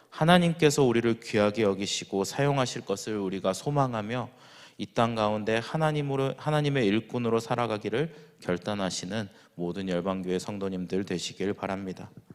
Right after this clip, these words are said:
하나님께서는 신실한 분이십니다. 우리가 진실한 마음으로 하나님께 나아가고 말씀에 순종할 때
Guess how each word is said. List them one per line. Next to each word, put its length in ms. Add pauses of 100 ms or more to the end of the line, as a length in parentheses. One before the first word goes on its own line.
(880)
하나님께서는 640
신실한 520
분이십니다. 640
우리가 280
진실한 540
마음으로 400
하나님께 420
나아가고 800
말씀에 420
순종할 640
때 260